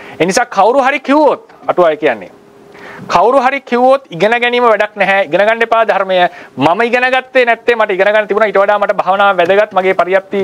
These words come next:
මොකද ප්‍රතිපත්තිය වැදගත් නිසා මම මේ මාර්ගයේ ගියා කියලා කවුරු හරි කිව්වොත්,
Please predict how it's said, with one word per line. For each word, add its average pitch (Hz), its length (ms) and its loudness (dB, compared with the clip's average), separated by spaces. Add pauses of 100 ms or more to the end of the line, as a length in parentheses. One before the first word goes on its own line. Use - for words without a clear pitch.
(120)
මොකද 151 220 -2
ප්‍රතිපත්තිය 175 420 -2
වැදගත් 190 300 0
නිසා 202 160 -4
මම 196 140 -2
මේ 185 100 0
මාර්ගයේ 180 400 0
ගියා 180 280 0
කියලා 185 260 -2
කවුරු 165 200 2
හරි 151 80 -2
කිව්වොත්, 156 380 0